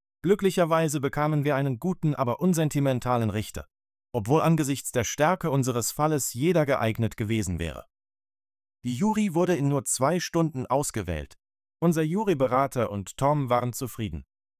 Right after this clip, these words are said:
Obwohl wir das Gefühl hatten, dass wir gut abschneiden würden, gab es keinen Grund, keine guten Geschworenen auszuwählen. Die Anklage begann damit, dass der Gerichtsmediziner Fotos des grausamen Todes sowie die Todeszeit und Ursache vorlegte.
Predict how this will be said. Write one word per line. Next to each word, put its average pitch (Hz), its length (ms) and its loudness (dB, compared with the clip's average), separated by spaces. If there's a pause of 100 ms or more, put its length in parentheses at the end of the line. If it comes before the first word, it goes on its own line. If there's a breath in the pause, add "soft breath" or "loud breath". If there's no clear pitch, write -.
(380)
Obwohl 151 300 2
wir 196 100 2
das 147 200 0
Gefühl 151 340 -4
hatten, 135 260 -4
dass - 180 -4
wir 104 120 -2
gut 151 320 -4
abschneiden 127 600 -2
würden, 139 200 0 (220)
gab 143 180 -2
es - 160 -4
keinen 160 340 2
Grund, 156 420 0
keine 156 320 0
guten 156 340 -4
Geschworenen 127 640 0
auszuwählen. 87 680 -4 (840)
Die 135 80 -4
Anklage 170 440 2
begann 143 320 0
damit, 165 480 0
dass 131 120 -2
der 123 140 0
Gerichtsmediziner 135 1000 -4
Fotos 175 500 -4
des - 180 -6
grausamen 139 600 0
Todes 139 360 -2
sowie 131 260 -4
die 135 140 -6
Todeszeit 156 760 -2
und 147 220 -10
Ursache 123 440 -2
vorlegte. 90 580 -6